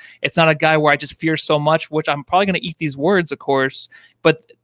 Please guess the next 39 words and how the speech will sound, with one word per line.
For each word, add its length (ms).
Jokic 300
is 80
gonna 100
put 140
up 80
the 60
stats. 340
He's 100
gonna 140
tear 220
us 140
apart. 380
But 140
the 80
guys 380
that 100
are 60
gonna 120
contribute 440
around 340
him, 320
a 80
little 180
bit 160
better 220
than 160
maybe 240
what 140
the 80
Lakers 440
have, 380
just 160
because 260
Anthony 300
Davis 420
is 300
out, 420
was 320
out 140